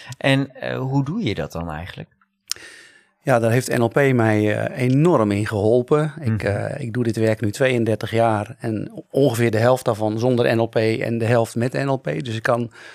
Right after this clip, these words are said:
Speaker 2: heel goed het onderscheid maken. Daar waar ik vroeger veel meer met de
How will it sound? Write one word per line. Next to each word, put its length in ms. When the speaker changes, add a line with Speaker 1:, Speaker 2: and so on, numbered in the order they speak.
Speaker 2:
heel 200
goed 180
het 100
onderscheid 520
maken. 460
Daar 200
waar 100
ik 120
vroeger 280
veel 220
meer 320
met 160
de 160